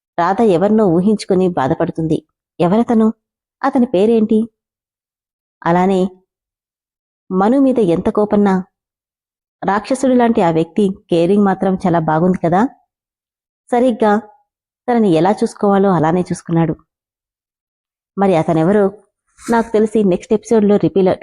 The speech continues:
అయిపోతుంది. మీరంతా రెడీగా ఉన్నారా అతనెవరో తెలుసుకోవడానికి? అలానే ఫ్రెండ్స్, మీ అందరికీ తెలుసు కదా, ఈ స్టోరీ మెంబర్‌షిప్‌లో ఉంది. Already నాలుగు ఎపిసోడ్లు కూడా ఎక్స్ట్రాగా ఇచ్చేశాను.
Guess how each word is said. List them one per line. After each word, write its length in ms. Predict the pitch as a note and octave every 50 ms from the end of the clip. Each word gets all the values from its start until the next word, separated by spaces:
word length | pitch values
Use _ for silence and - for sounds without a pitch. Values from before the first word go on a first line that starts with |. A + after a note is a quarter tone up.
| - _ -
అయిపోతుంది. 500 | F3 E3+ - E3+ E3+ E3 E3+ E3 E3 - - _ _ _ _ _ _ _ _ _ _ _ _ _ _ _ _ _ _ _ _ -
మీరంతా 320 | D#3+ E3+ F3 F3+ F#3 A#3+ A3
రెడీగా 320 | F#3+ E3+ F#3 G#3+ A3+ A3+
ఉన్నారా 340 | G#3+ A3 G#3+ G#3+ G#3+ A3+ B3+ D4+ - - - -
అతనెవరో 360 | F#3+ - F#3+ G3 G3+ G#3+ G#3+
తెలుసుకోవడానికి? 680 | - F3+ E3+ - - - G#3+ G#3 G#3 G#3 G#3 G#3 B3+ C#4+ C#4 - _ _ _ _ _ _ _ _ _ _ _ _ -
అలానే 280 | F#3 G3 A3 A#3+ C4 B3+
ఫ్రెండ్స్, 280 | B3+ C4 C4 B3+ B3+ -
మీ 80 | A3 G#3
అందరికీ 280 | G#3+ G#3 A3+ A3+ B3+
తెలుసు 260 | A#3+ A#3 A3+ A#3 A3+ -
కదా, 140 | A#3+ A3 A#3
ఈ 180 | A3+ - - G#3+
స్టోరీ 300 | - - A#3 G#3+ A3 G#3+
మెంబర్‌షిప్‌లో 560 | G3 F3 E3 F3 G3 - - G#3 - G3+ G3+ G3
ఉంది. 180 | G3 F#3+ G#3 -
Already 380 | - E3 E3+ F3 F#3 F#3 G3+ G3
నాలుగు 260 | F3+ E3 E3 E3 E3
ఎపిసోడ్లు 380 | D#3+ D#3+ - - G#3 G3+ G3 G3+
కూడా 160 | - G3 G3
ఎక్స్ట్రాగా 360 | E3 - - - F3+ F3 F#3+
ఇచ్చేశాను. 540 | F#3 F3 F3 - F3+ F3+ - F#3+ F3+ F3+ G#3